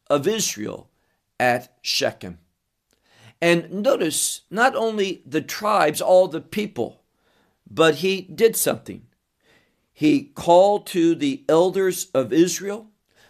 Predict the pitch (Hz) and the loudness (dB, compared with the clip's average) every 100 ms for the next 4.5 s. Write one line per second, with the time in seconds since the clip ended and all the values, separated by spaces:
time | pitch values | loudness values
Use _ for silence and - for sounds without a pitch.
0 | _ - 185 175 127 - - - 175 196 | _ 0 2 2 0 -4 -10 2 4 4
1 | 175 - 165 160 143 139 - 190 190 196 | 0 -6 -4 0 0 0 -2 -2 2 2
2 | 185 - - 165 156 123 139 135 156 165 | 0 -2 0 2 2 0 -2 -2 2 4
3 | 190 202 185 - 147 131 131 - 170 180 | 4 2 -2 -4 -2 -2 -4 0 2 2
4 | 202 214 - - - | -4 -6 -6 -8 -12